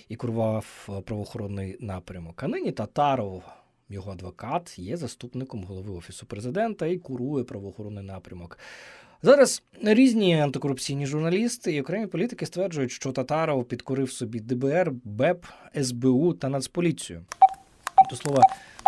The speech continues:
в цьому контексті чогось мені, як журналістові, згадується кейс слідкування за командою Бігуса,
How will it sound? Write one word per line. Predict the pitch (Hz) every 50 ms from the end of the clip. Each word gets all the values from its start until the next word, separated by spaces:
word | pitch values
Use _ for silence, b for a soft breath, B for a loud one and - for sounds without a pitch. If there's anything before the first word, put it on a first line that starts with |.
| - - -
в | -
цьому | - - 190 175
контексті | 185 175 143 131 185 180 - - 143
чогось | - 131 135 156 - -
мені, | 123 127 131 139 147 160 175 175 160 143 135 127
як | 123 127 120 120
журналістові, | 127 127 135 135 151 143 - - 127 123
згадується | 117 113 131 123 127 123 123 - 123
кейс | 120 - - 156 147 135 123 - - - -
слідкування | - - 135 - - - 139 131 143 151 151 143 135 135 135 131 127 123
за | 117 120 127
командою | 123 - 131 131 123 123 117 127 131
Бігуса, | 123 120 147 143 120 101 90 - - -